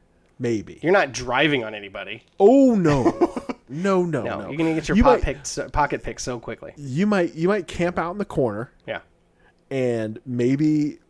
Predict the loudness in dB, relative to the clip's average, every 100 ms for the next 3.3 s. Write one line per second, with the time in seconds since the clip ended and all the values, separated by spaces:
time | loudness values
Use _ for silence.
0 | _ -6 -4 -4 -6 -8 -4 -2 0 -2
1 | -6 -4 -2 -4 -6 -4 4 4 4 -6
2 | -4 -2 -2 -4 -12 -16 _ _ -4 0
3 | 0 -2 -6